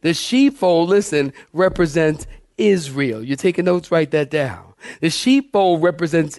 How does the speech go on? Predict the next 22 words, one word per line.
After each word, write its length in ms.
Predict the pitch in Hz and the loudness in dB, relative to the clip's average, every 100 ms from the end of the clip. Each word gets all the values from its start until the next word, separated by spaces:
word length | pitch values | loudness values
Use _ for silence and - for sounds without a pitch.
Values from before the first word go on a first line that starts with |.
| - | -6
Israel. 720 | 220 208 160 143 143 120 110 - - | -2 0 -2 -4 -2 -4 -6 -16 -4
The 120 | 160 | -4
sheep 600 | 139 - - 269 254 175 - | -4 -10 -2 0 0 -2 -4
in 160 | 175 160 | 0 2
our 160 | 147 | 0
text 760 | 135 - 254 185 139 - - - _ _ _ _ - | -4 -2 2 2 0 -12 -20 -20 _ _ _ _ -10
are 200 | - 135 | -4 0
the 160 | 165 | 0
Jews. 1000 | 147 147 240 247 175 90 67 62 - - _ _ _ _ _ _ - | -2 -4 -2 -2 -2 -6 -16 _ -20 -20 _ _ _ _ _ _ -2
Now, 160 | 190 | 0
I 80 | 180 | 2
know 240 | 220 277 | 4 4
automatically 720 | 240 220 202 208 254 226 202 | 4 4 4 4 4 2 0
you're 160 | 190 196 | 2 2
thinking, 340 | - 254 208 | 2 0 2
"Well, 140 | 190 185 | 2 4
what 160 | 233 | 2
about 220 | 226 220 226 | 2 2 2
me?" 340 | 262 156 - _ _ _ _ _ _ _ _ _ _ _ 202 | 0 0 -4 _ _ _ _ _ _ _ _ _ _ _ 0
Where 200 | 226 214 | 2 4
am 120 | 226 | 4
I? 440 | 226 123 78 - | 2 0 -8 -20